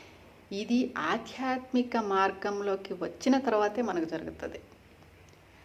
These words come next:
ఆధ్యాత్మికత వేరు, ప్రాపంచికత వేరు. ఇది ముందు మనం తెలుసుకోవాలి. కానీ రెండు అవసరమే. మనకి ఈ రెండు అనేది ఒక బండికి రెండు చక్రాలు వంటివి. మనకి రెండు కళ్ళు ఎలాగో అలాగే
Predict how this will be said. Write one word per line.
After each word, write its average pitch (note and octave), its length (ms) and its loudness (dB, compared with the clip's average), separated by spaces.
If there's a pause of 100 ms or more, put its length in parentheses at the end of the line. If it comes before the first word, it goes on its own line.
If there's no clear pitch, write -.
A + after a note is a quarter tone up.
(640)
ఆధ్యాత్మికత C4 960 2
వేరు, A#3 280 4
ప్రాపంచికత C4+ 800 2
వేరు. G#3+ 600 2
ఇది F3+ 280 -2
ముందు B3+ 320 6
మనం C4 240 4
తెలుసుకోవాలి. G#3 960 0
కానీ G#3 220 -4
రెండు F#3+ 360 0
అవసరమే. D#3 1000 0 (720)
మనకి F3 540 2 (120)
ఈ D#3+ 60 0
రెండు D#3+ 300 0
అనేది F#3 720 0
ఒక - 120 -8
బండికి F3 580 0
రెండు E3+ 220 0
చక్రాలు F#3 560 -4
వంటివి. G3+ 500 -4 (880)
మనకి F3+ 260 0
రెండు E3+ 260 4
కళ్ళు F#3+ 320 4
ఎలాగో F3 500 0
అలాగే F3+ 580 -2